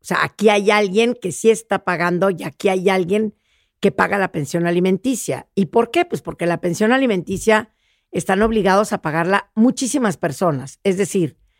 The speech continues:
la obligación recae primero en madre y padre, obviamente, que son los que ejercen la patria potestad,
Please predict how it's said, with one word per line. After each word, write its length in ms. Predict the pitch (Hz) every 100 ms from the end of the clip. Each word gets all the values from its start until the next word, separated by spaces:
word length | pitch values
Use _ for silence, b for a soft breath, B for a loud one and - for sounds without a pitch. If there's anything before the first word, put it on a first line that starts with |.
| _ _ _
la 140 | 196 202
obligación 640 | 196 196 185 - 220 285
recae 440 | 311 302 208 220
primero 420 | 233 190 175 175 226
en 100 | 220
madre 340 | 170 180 185
y 60 | 180
padre, 480 | 185 170 185 214 -
obviamente, 600 | 170 175 170 175 165 -
que 100 | 190
son 180 | - 170
los 120 | 160
que 100 | 160
ejercen 380 | - 175 - 185
la 100 | 170
patria 240 | 165 175 175
potestad, 500 | 170 160 - 233